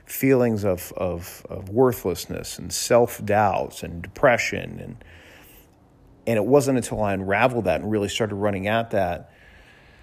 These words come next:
that I realized that came from, you know, a mixture of things. But one of them, one of the biggest ones, was when I was sexually abused when I was a kid.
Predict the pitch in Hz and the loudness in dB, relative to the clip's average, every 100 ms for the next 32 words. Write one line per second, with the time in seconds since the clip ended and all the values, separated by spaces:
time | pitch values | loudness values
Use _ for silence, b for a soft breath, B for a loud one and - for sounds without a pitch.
0 | b b _ _ - 127 120 123 113 107 | b b _ _ 4 6 6 6 6 4
1 | 104 107 - 107 104 - 104 92 95 B | 2 -2 -2 -4 -4 -2 -2 -2 -8 B
2 | B B B B B B B B B - | B B B B B B B B B -20
3 | - - - - 87 85 - 101 123 - | -20 -20 -20 -12 -8 -8 -6 -4 -4 -2
4 | 110 90 - 87 101 104 95 87 98 123 | -2 -4 -4 -6 -4 -4 -6 -4 0 0
5 | 101 87 95 107 104 98 87 87 113 127 | 0 -2 -4 -8 -8 -6 -6 -2 0 0
6 | - 87 90 98 101 90 90 - - 92 | -2 -6 -6 -6 -4 -6 -6 -12 -12 -10
7 | 90 87 90 - 92 92 90 92 87 92 | -8 -8 -8 -10 -10 -8 -8 -8 -10 -10
8 | - 80 - | -4 -4 -4